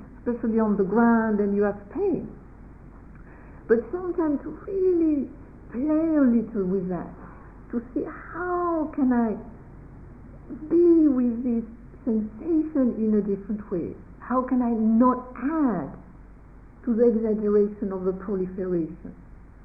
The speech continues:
And I had that experience on a retreat because of my sciatica one day. And I was in Sweden, I was doing a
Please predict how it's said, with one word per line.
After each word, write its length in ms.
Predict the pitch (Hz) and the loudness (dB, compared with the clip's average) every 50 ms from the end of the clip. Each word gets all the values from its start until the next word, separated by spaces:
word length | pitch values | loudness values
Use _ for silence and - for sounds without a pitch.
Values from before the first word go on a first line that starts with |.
| - - - - - - - - - - - | -20 -20 -20 -20 -20 -20 -20 -20 -14 -6 -2
And 120 | 202 240 | 0 0
I 100 | 262 320 330 339 359 | 2 0 0 -2 -2
had 100 | 330 - | -2 0
that 200 | 320 269 240 - | 0 0 0 -2
experience 520 | 254 226 - - - 247 247 247 233 220 - 247 | -6 -10 -10 -6 -2 0 2 2 2 2 2 0
on 120 | 233 226 | 0 2
a 40 | 220 | 2
retreat 540 | 214 214 214 214 - - 311 277 226 185 - - - - - - - - | 0 -2 -2 -6 -6 -4 -2 -2 -2 -4 -8 -12 -16 -20 -20 -20 -20 -4
because 200 | - - 240 233 | 0 2 2 4
of 80 | 233 233 | 4 2
my 180 | 226 220 220 208 214 - | 2 2 0 -2 -2 -2
sciatica 600 | - 220 226 269 294 - 285 - - 294 262 226 | -2 0 2 2 0 0 -2 -2 0 2 2 4
one 300 | 214 220 214 208 202 185 | 4 4 4 4 4 2
day. 160 | 185 165 160 - - - - - - - - - - - - - - - - - - - - - - - - - - - | 2 0 -2 -4 -10 -16 -18 -20 -20 -20 -20 -20 -20 -20 -20 -20 -20 -20 -20 -20 -20 -20 -20 -20 -20 -20 -20 -20 -12 -6
And 80 | - 196 | 0 2
I 40 | 233 | 2
was 180 | 233 240 220 - - - - - - - | 4 4 2 0 -4 -10 -14 -18 -10 -4
in 180 | 214 214 208 - - | -2 -2 -2 -2 0
Sweden, 320 | 294 302 285 262 247 233 226 | 2 2 4 6 6 4 4
I 100 | 226 220 | 4 2
was 180 | 214 220 214 | 2 0 0
doing 240 | 214 220 220 214 208 | 0 2 2 4 4
a 80 | 202 | 4